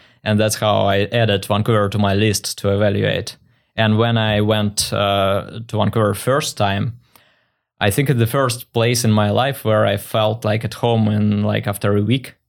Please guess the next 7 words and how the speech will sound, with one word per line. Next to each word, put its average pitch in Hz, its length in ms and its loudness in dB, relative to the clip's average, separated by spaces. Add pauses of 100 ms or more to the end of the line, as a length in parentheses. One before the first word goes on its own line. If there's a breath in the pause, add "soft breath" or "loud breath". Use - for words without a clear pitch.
So 107 320 -2
it 107 140 -4
was 110 460 -2
easy 117 200 0
choice 98 380 -2
for 117 240 0
me. 101 340 0